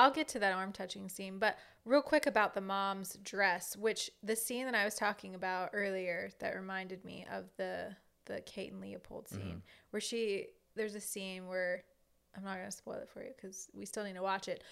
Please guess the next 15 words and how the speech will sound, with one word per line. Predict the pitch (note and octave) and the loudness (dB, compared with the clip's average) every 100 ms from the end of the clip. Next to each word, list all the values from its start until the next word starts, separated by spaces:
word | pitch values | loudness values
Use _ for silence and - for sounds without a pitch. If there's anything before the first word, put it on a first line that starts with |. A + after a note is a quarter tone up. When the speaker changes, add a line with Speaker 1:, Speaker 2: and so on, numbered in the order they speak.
| - - | -20 -2
Speaker 1:
but | A3 | 0
she | - | 2
co-, | A#3 A3+ | 0 -4
sort | A3+ B3 | 6 8
of, | A#3 | 8
like, | A3+ G3 F#3 | 6 4 6
walks | G#3+ A#3 - | 4 4 -2
into | G3+ G#3+ F#3+ | -6 -2 -2
a | F#3 | 0
room | F#3+ G3+ F#3+ F#3 F#3 - - _ _ | 0 0 -2 -6 -10 -16 -20 _ _
and | G3+ G3 F#3+ F#3+ F#3 | -2 0 0 -2 -4
she's, | - G3 | -4 -2
like, | F#3+ F3+ | -2 -2
looking | G3 G#3 G3 F#3 | -4 -4 -4 -2
around. | F#3 F#3 E3+ - - G3 | 0 0 0 -4 -10 -16